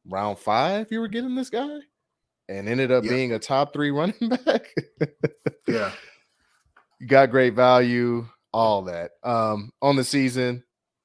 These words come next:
Speaker 1: sixteen hundred yards, twelve touchdowns, was also involved in the passing game with three hundred and ninety-five yards,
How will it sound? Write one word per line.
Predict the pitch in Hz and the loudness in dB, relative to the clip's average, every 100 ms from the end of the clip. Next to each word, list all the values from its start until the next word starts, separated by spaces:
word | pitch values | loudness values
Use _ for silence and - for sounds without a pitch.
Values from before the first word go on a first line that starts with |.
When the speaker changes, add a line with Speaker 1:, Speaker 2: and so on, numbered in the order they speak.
| _ _ _ _ _ | _ _ _ _ _
Speaker 1:
sixteen | - - 139 - 139 123 | -8 -2 -2 0 -2 -2
hundred | 123 117 113 | -4 -4 -4
yards, | 110 110 110 107 104 - - _ | -2 0 0 -2 -4 -10 -16 _
twelve | 123 117 104 | -4 -4 -4
touchdowns, | - 117 107 - 110 107 107 101 - _ _ - | -6 -6 -6 -8 -8 -6 -8 -12 -18 _ _ -14
was | 98 | -6
also | 110 110 - 101 | -2 -2 -4 -8
involved | 98 104 104 95 | -4 -2 -2 -4
in | 98 | -10
the | 95 | -12
passing | - 110 107 110 104 | -6 -6 -4 -8 -8
game | 104 104 101 | -8 -8 -8
with | 98 - | -10 -6
three | 104 | -6
hundred | 104 104 92 | -4 -8 -8
and | 101 | -8
ninety-five | 101 101 98 - 98 95 | -6 -6 -8 -2 -2 -2
yards, | 98 98 98 98 - | -4 -4 -4 -6 -10